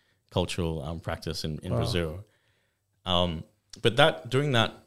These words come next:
Speaker 1: playing the music and doing the hodas, and when you step into a hoda, it's completely freeform. There's no, there's no rules. Well, there's rules, like, don't kill the person in front of you, but there's no, like,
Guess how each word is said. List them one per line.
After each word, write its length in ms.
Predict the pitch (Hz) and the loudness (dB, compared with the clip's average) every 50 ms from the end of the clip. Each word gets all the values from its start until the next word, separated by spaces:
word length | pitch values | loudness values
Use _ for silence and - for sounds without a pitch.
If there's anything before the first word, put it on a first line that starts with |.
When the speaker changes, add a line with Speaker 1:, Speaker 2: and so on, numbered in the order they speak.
| _ _ _ | _ _ _
Speaker 1:
playing 260 | - 127 131 135 127 | -2 0 0 2 2
the 60 | 120 | 2
music 480 | 104 104 107 110 107 107 101 101 - - | 2 2 2 2 2 2 0 0 -2 -6
and 160 | - 95 90 92 | -6 -6 -4 -2
doing 220 | 113 113 110 107 | -2 -2 -2 -2
the 80 | 101 90 | -4 -2
hodas, 440 | - 101 95 98 98 98 92 95 | 0 0 0 0 0 0 0 -2
and 80 | 85 85 | -2 0
when 100 | 101 120 | 2 2
you 60 | 120 | 2
step 220 | - - - 131 - | 2 2 0 0 -2
into 200 | 131 117 110 101 | -2 0 0 0
a 60 | 87 | 2
hoda, 180 | 92 98 95 95 | 2 2 2 2
it's 120 | 87 - - | 0 -2 -6
completely 280 | - - - 110 87 | -6 -6 -6 -4 -4
freeform. 460 | - - 95 95 - - 87 80 80 | -2 -2 -2 -2 0 -2 -4 -4 -4
There's 140 | 80 87 101 | -6 -6 -4
no, 360 | 110 95 92 90 90 90 90 90 - - _ _ _ _ _ _ _ _ _ _ _ _ _ _ _ _ | -2 0 0 0 0 -2 -4 -6 -10 -16 _ _ _ _ _ _ _ _ _ _ _ _ _ _ _ _
there's 120 | 92 82 | -8 -4
no 220 | 101 95 92 90 87 | -2 0 0 0 -2
rules. 580 | 80 98 120 131 135 131 127 131 127 123 - | 0 2 4 4 4 4 4 2 0 -2 0
Well, 100 | - 104 | 0 0
there's 160 | 139 151 135 | 0 2 2
rules, 260 | 160 170 127 85 80 80 | 4 4 4 4 2 -2
like, 200 | 78 87 - - | -4 -8 -6 -4
don't 220 | 101 92 - - - _ _ | -4 -4 -4 -6 -12 _ _
kill 220 | - 123 104 95 90 | -2 0 0 0 -2
the 80 | 92 | -2
person 280 | - 95 85 85 - 98 | -2 0 -2 -2 -2 -6
in 40 | 87 | -2
front 200 | - 127 123 110 | 0 0 2 2
of 40 | |
you, 80 | 98 87 | 2 0
but 100 | 90 92 | 0 -2
there's 160 | 90 101 107 | -2 -2 0
no, 220 | 113 110 113 113 110 | 2 4 4 4 6
like, 380 | 107 98 90 85 - - - | 6 4 4 2 0 -6 -16